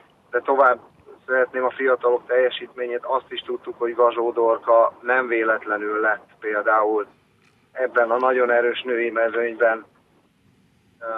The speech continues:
minden válogatón ott a döntőbe, tehát abszolút fölért a, a, a csúcsra, és azt gondolom ezzel, hogy itt be is bizonyította, hogy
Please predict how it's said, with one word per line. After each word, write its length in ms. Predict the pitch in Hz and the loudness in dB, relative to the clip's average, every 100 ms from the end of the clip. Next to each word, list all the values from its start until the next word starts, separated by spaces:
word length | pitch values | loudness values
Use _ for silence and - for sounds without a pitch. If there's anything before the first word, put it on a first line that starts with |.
| 113 - | -8 -10
minden 520 | 127 123 120 113 113 - | -10 0 2 2 -2 0
válogatón 760 | 120 117 117 117 117 - 120 | 2 4 2 0 -2 0 -2
ott 240 | 120 117 - | -2 -6 -10
a 60 | |
döntőbe, 800 | 113 131 135 123 131 123 127 123 - - _ _ - | -4 -2 -2 0 0 2 4 2 0 -20 _ _ -8
tehát 320 | 107 113 113 - | 0 0 0 -2
abszolút 520 | 127 - - 123 117 | -2 0 0 -2 -2
fölért 580 | - 127 120 113 110 - | 0 4 4 4 0 0
a, 180 | 110 113 110 - - - - - | 2 4 2 -8 -16 -16 -14 -6
a, 320 | 110 113 113 113 - - _ | 0 2 2 0 -6 -20 _
a 80 | - | -14
csúcsra, 720 | - 135 123 - 123 120 120 120 | -6 -2 -2 0 4 4 6 4
és 160 | 117 | 2
azt 180 | 113 113 | 0 0
gondolom 400 | 123 123 127 123 | 0 2 4 4
ezzel, 360 | 123 117 123 117 | 2 4 4 4
hogy 200 | 117 117 | 2 -2
itt 120 | 113 | -2
be 140 | 131 | 0
is 120 | 127 | 0
bizonyította, 640 | 113 143 139 117 110 110 - | -2 -4 -2 -4 -6 -8 -6
hogy 200 | 110 110 | -8 -8